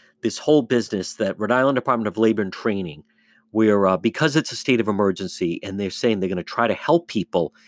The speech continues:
if in fact they're out sick and they need to be quarantined. But just, you know, look at the numbers,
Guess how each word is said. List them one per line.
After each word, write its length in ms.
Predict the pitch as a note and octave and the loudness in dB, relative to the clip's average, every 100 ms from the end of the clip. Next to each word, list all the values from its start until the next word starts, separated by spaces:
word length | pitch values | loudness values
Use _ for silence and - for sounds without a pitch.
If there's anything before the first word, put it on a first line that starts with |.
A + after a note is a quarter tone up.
| - - _ _ | -20 -20 _ _
if 280 | D#3+ F3 F3+ | 4 4 4
in 160 | E3 D3+ | 2 2
fact 520 | C#3+ A#2 A2 - - | 0 2 0 -4 -4
they're 200 | G2 G#2 | 0 2
out 200 | G2+ - | 0 -4
sick 500 | - A#2 F#2 - - _ _ _ _ - | -8 -4 -6 -8 -20 _ _ _ _ -2
and 560 | A2+ A2+ A2 G#2+ G#2 | 0 2 2 2 2
they 220 | G2 G2+ G#2 | 0 0 0
need 220 | C#3 C#3+ | 0 2
to 60 | |
be 120 | A#2+ A2+ | 0 -2
quarantined. 800 | - B2+ A#2+ - F#2 E2 D#2 _ _ _ _ - | 2 2 2 -4 -8 -10 -14 _ _ _ _ 0
But 300 | C3 C3+ - _ | 2 2 0 _
just, 300 | - F#3+ - | 2 2 0
you 80 | D3 | 0
know, 200 | D#3 C3+ | 2 0
look 300 | C3 E3+ E4+ | 0 0 0
at 100 | - | -2
the 80 | - | 0
numbers, 720 | D3+ B2+ A2+ - - - - | 2 0 0 -6 -10 -12 -14